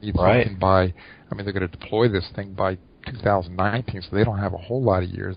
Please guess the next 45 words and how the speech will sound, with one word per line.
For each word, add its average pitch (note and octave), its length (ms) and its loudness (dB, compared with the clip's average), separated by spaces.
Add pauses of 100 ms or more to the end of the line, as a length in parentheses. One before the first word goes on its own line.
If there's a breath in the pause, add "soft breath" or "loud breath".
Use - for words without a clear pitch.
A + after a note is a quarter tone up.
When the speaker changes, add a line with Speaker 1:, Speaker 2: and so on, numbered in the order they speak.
Speaker 1:
This - 100 -10
thing's G2+ 240 -12
gotta G2 200 -2
come G2+ 180 -10
out F#2 100 -4
pretty F#2+ 220 -8
quickly F#2+ 420 -4
and F2+ 80 -8
be F#2 120 -14 (120)
settled. G#2 460 2 (580 loud breath)
Um, G2 380 0 (240)
so A#2 120 -6
I G#2 60 -4
think - 320 -10
we're A2+ 80 -10
gonna F#2+ 240 -8
see A2+ 80 -2
it G#2 140 -4
move G2 180 -12 (100)
forward, D3 340 2
and G2+ 120 -2
then G#2+ 160 -4
once A2+ 220 -4
th-, - 120 -6 (140)
once A2 220 -8
that G#2 180 0
spec - 320 2
is C3 140 -2
out, F#2 340 2
we A2 80 -8
could - 220 -10 (100)
see, G2+ 380 -2 (760 loud breath)
uh, G2 300 2 (160)
other A2+ 200 2
players G2+ 600 -2
like F#2 200 0 (460)
A A2 40 -4
M G2+ 300 -4
D G2+ 280 0
and F#2+ 160 -8
Cavium G2+ 560 0
pick - 180 -4
up G#2 220 -2
on G2 160 -6
this F#2 260 -14